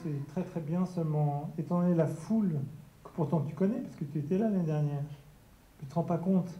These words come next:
avec les, avec le, le, l'assaut, le, la foule immense,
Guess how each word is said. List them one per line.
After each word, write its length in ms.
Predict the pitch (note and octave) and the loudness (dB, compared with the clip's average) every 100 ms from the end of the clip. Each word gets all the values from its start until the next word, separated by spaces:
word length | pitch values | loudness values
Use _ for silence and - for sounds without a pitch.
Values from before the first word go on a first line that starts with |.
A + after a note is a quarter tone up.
| - - - - - - - | -16 -20 -20 -20 -20 -20 -10
avec 300 | E3 E3 E3 | -2 -2 0
les, 540 | E3 D#3+ D#3 D#3 D#3 | 0 0 2 0 2
avec 280 | D#3 D#3 D#3 | 2 0 0
le, 340 | D#3 D3+ D3+ D3 | 0 2 2 2
le, 280 | D3 D3 D3 | 0 -2 0
l'assaut, 580 | E3 D#3+ - F#3+ F3+ E3+ | 0 0 -2 -2 0 0
le, 200 | D#3 D3+ | 0 2
la 100 | D3+ | 2
foule 240 | D3+ F#3 | 0 -4
immense, 480 | D#3+ E3 F3+ F#3+ - | -2 0 0 -2 -8